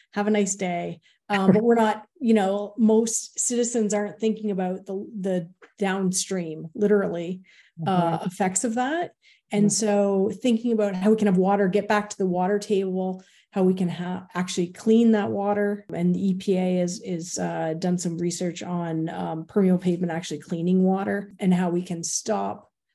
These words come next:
Speaker 1: some of the, the idea of the heat island
Speaker 2: Mm-hmm.
Speaker 1: in cities
Speaker 2: Mm-hmm.
Speaker 1: as well.
Speaker 2: Mm-hmm.
Speaker 1: So just rethinking all of those things and just rethinking water completely. Um, and as you say, I mean, we, we did an interesting, um, install in a, in a greenhouse,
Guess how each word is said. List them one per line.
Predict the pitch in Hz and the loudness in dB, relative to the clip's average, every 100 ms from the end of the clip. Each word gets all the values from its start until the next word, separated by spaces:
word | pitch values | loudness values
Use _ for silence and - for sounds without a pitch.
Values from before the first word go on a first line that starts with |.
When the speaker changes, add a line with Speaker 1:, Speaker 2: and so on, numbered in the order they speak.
| _ | _
Speaker 1:
some | - 226 | -4 0
of | 208 | 2
the, | 185 185 175 175 | 2 0 0 -2
the | 208 208 | 4 6
idea | 190 196 | 6 6
of | 175 | 4
the | 165 | 0
heat | - 202 | 0 2
island | 214 226 247 277 285 | 4 4 2 0 0
Speaker 2:
Mm-hmm. | 190 202 185 170 | 0 -2 -2 2
Speaker 1:
in | 226 | 2
cities | 226 233 226 165 | 4 2 2 -2
Speaker 2:
Mm-hmm. | 208 | -4
Speaker 1:
as | 185 | -4
well. | 180 185 214 | -2 0 2
Speaker 2:
Mm-hmm. | 170 170 175 202 | 0 0 -2 -2
Speaker 1:
So | - 208 | 2 2
just | 214 269 - | 2 -4 -4
rethinking | 190 185 240 247 226 220 220 240 202 | -2 2 2 0 2 2 4 4 2
all | - 190 196 | 0 -2 0
of | |
those | 185 175 - | 0 0 0
things | 226 214 190 180 | 0 2 0 0
and | 175 | -2
just | 180 185 185 | -4 -6 -6
rethinking | 190 220 208 - 208 233 190 165 | -2 -2 -4 -4 -4 -4 -6 -6
water | 175 180 190 185 190 185 | -6 -4 -2 -2 -4 -4
completely. | 185 180 - 208 214 185 - _ _ _ | -6 -4 -2 -4 -4 -8 -8 _ _ _
Um, | - 180 170 | -6 -4 -2
and | 170 | 0
as | 190 180 | 2 2
you | 180 | -2
say, | - 208 196 170 160 165 - | -2 -2 -2 -4 -4 -6 -4
I | 185 | -2
mean, | 180 180 | 0 0
we, | 175 180 | -4 -4
we | 190 | -6
did | 185 185 175 | -4 -4 -6
an | 175 | -6
interesting, | 175 180 - 185 175 170 165 165 - | -6 -8 -8 -8 -6 -6 -6 -8 -8
um, | 165 156 160 | -6 -6 -4
install | 185 180 180 180 165 | 2 2 2 0 -2
in | 180 170 | -4 -4
a, | 160 156 151 165 | -6 -6 -8 -2
in | 208 | 4
a | 180 | 4
greenhouse, | 185 220 220 165 165 226 - | 6 4 4 2 0 -2 -4